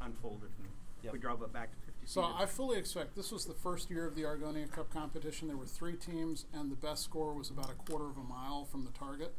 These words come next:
Speaker 3: I fully expect next year that there'll be a dozen or more teams, and somebody will probably nail the target.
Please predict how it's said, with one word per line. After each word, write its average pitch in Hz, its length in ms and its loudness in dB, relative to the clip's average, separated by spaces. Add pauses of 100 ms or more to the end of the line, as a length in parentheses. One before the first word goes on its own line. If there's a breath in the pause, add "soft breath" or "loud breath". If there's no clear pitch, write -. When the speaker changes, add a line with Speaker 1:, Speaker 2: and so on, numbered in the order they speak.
(400 loud breath)
Speaker 3:
I 143 60 -2
fully 185 320 2
expect - 400 -2
next 151 320 2
year 151 140 0
that 135 180 0
there'll 143 140 -2
be 143 400 -2
a 131 80 -6
dozen 147 340 0
or 143 60 4
more 135 220 4
teams, 160 520 2
and 135 220 2
somebody 147 360 4
will 127 180 0
probably 139 500 -2
nail 123 240 -4
the - 120 -2
target. 127 380 -2